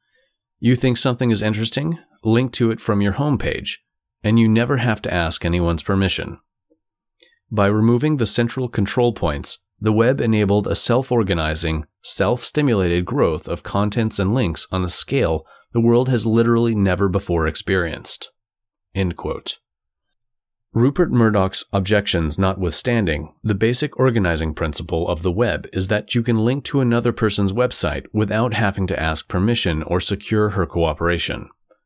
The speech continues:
It was actually the collapse of Web one point oh and the dot-com bubble, and with it most of the hopes of the visionaries of the nineteen nineties for enclosing the web as a source of revenues,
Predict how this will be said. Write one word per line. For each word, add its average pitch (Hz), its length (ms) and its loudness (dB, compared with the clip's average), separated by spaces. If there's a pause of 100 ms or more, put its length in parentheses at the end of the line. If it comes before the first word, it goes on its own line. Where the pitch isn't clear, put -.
(800)
It 113 60 4
was 113 180 4
actually 113 400 0
the 85 140 -2
collapse 123 460 -2
of 92 140 -2
Web 95 340 0
one 92 240 2
point 80 320 -4
oh 80 300 2
and 90 160 0
the 90 60 0
dot-com 90 580 -2
bubble, 85 480 -2 (220)
and 98 200 0
with 123 200 2
it 80 160 -2
most 101 360 0
of 107 80 -2
the 87 120 0
hopes 85 420 -2
of 80 200 -2
the 80 300 -2
visionaries 82 760 0
of 82 140 -2
the 95 60 -2
nineteen 90 480 -2
nineties 175 600 -2
for 90 140 2
enclosing 101 500 0
the 80 80 0
web 73 280 -2
as 85 160 -2
a 85 60 -2
source 92 380 0
of 80 100 -4
revenues, 98 580 -2